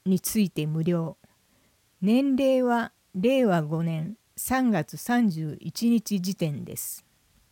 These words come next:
対象者は次の通りです。胃がん、イブ、X線関節撮影、三十歳以上の方。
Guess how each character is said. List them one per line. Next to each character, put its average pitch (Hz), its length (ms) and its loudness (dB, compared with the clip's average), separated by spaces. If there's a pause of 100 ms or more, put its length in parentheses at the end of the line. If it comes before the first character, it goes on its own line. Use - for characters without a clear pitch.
(800)
対 254 260 -2
象 262 300 2
者 160 220 -2
は 143 200 -8 (200)
次 226 280 -2
の 240 160 4
通 226 300 2
り 139 120 -6
で 107 120 -8
す。 - 260 -12 (800)
胃 190 160 -2
が 214 220 2
ん、 202 160 -2 (580)
イ 233 140 2
ブ、 175 280 -2 (200)
X - 560 -6
線 220 400 -2
関 247 280 -2
節 254 300 -2
撮 220 380 -2
影、 165 260 -6 (600)
三 254 420 0
十 254 140 -4
歳 233 420 2
以 220 200 -2
上 185 280 0
の 131 180 -10
方。 - 420 -10